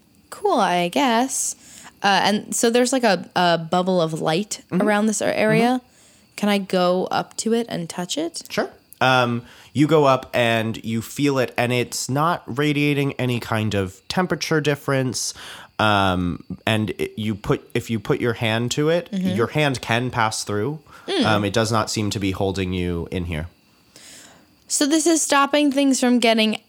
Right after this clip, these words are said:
Speaker 1: in, in here, right?
Speaker 2: Uh, yes. Uh,
Speaker 1: But
Speaker 2: this
Speaker 1: we
Speaker 2: is
Speaker 1: could still get out?
Speaker 2: Yes, um,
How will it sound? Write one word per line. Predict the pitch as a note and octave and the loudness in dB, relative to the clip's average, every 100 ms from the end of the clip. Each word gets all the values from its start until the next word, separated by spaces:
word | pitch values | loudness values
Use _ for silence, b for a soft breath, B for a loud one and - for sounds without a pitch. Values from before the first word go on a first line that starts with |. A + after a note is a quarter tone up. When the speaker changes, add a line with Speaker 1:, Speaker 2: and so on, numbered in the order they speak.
| - | -4
Speaker 1:
in, | - A3+ A#3 - | 2 2 2 2
in | A#3 A#3 | 4 4
here, | A#3+ G3 F#3+ | 4 4 2
right? | F#3+ G#3 C4 - G3+ B B _ _ - - | 2 2 0 -4 -14 B B _ _ -6 0
Speaker 2:
Uh, | F#3 - | 0 0
yes. | C#3+ G#3+ A#3+ - - - | 0 0 0 -4 -6 0
Uh, | A2 G#2+ - - | 0 0 -4 -16
Speaker 1:
But | - C4 | -2 2
Speaker 2:
this | B3+ | 4
Speaker 1:
we | A#3+ | 4
Speaker 2:
is | A#3+ | 4
Speaker 1:
could | A#3+ | 2
still | - A#3 A3 | 2 0 2
get | G#3 | 2
out? | G#3 A3+ C4 - b b _ - - | 2 2 0 -4 b b _ -20 -14
Speaker 2:
Yes, | - A3+ D4 - - - - | -4 -2 -2 -6 -8 -10 -4
um, | G#2 B2+ | -2 -2